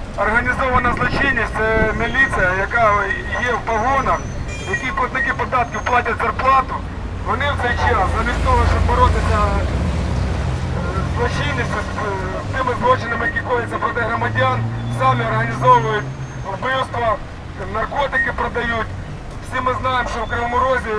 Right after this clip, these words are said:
гральний бізнес процвітає, який кришує прокуратура. Е, інакше не могло так бути, що все це так нахабно і на кожному розі. Все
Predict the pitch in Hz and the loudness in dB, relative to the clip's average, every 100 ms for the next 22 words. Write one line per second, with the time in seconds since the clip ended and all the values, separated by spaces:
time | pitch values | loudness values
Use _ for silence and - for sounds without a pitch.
0 | 208 208 190 233 254 233 - 269 277 247 | 0 0 0 0 0 -2 -4 -4 -2 -2
1 | - 240 - - 247 240 - - - 240 | -2 -2 -2 -2 0 2 2 2 2 0
2 | 247 233 226 - - 240 - - 277 202 | 0 -2 -2 -2 0 0 -2 -2 0 0
3 | - - - - - 185 190 190 185 175 | -2 -6 -8 -10 -6 -4 -4 -4 -6 -8
4 | - - - 294 294 - - - - 214 | -8 -10 -10 -10 -10 -10 -10 -10 -8 -2
5 | 247 254 240 240 233 226 226 240 247 240 | 0 0 2 0 0 -2 -2 2 2 4
6 | 247 226 190 262 254 - 214 - 226 233 | 2 0 -2 -2 -2 -2 -4 -4 -4 -4
7 | 214 220 - - - 214 - 254 247 226 | -4 -4 -4 -10 -6 -4 -2 0 0 0
8 | 214 208 214 208 202 196 214 226 214 214 | 0 0 -2 -2 -4 -2 -2 -2 -2 -2
9 | 214 208 202 196 196 196 202 202 196 - | 0 0 2 0 0 0 2 0 -2 -6
10 | - - - - - - - - 277 277 | -8 -8 -8 -8 -8 -8 -8 -6 -2 -2